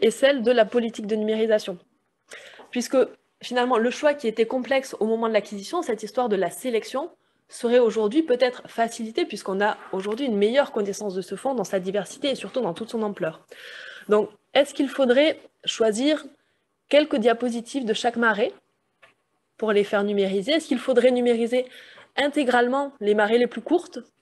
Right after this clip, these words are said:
passer sous silence les autres ? Est-ce qu'il faudrait, euh,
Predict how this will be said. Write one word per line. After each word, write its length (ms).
passer 240
sous 160
silence 320
les 160
autres ? 300
Est-ce 220
qu'il 140
faudrait, 640
euh, 580